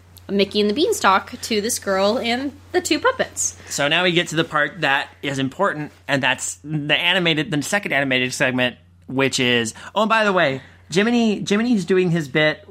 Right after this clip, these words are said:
Speaker 2: when he's, sometimes he's in there moving around through real environments, and that's, again, the use of, you know, animation and live action being put together.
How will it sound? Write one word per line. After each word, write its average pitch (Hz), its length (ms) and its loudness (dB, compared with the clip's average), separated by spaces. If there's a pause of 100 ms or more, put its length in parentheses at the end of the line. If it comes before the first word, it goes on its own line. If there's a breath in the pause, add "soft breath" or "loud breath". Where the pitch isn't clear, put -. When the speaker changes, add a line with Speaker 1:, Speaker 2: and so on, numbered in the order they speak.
(100)
Speaker 2:
when 156 120 0
he's, 165 300 -2
sometimes 190 340 2
he's 160 220 -2
in 160 140 2
there 143 320 4
moving 147 280 0
around 139 360 4
through 131 160 -2
real 139 260 2
environments, 123 640 0
and 143 100 -4
that's, 147 180 0
again, 143 460 0
the 135 100 -2
use 135 380 -2
of, 123 300 0
you 175 100 -4
know, 135 100 0
animation 135 600 2
and 117 200 -4
live 123 220 2
action 123 340 0
being 107 200 -6
put 117 140 -10
together. 120 560 0